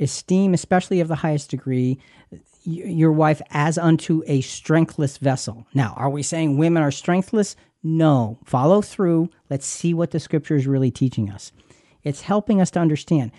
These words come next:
we need to give great esteem to our wives as we would to something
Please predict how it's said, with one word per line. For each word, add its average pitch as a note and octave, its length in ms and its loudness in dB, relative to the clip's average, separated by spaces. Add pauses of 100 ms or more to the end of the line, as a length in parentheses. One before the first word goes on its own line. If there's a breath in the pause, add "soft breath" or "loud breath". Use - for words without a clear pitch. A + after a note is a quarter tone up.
(180 soft breath)
we C#3+ 80 2
need D3 140 0
to D#3+ 80 -2
give C3+ 300 0
great D3+ 420 0
esteem E3+ 420 0
to F#3+ 120 -2
our F3 180 0
wives A2 480 -4 (320 soft breath)
as C#3+ 160 0
we C#3 140 6
would E3 220 4
to F#3+ 100 0
something D#3 480 4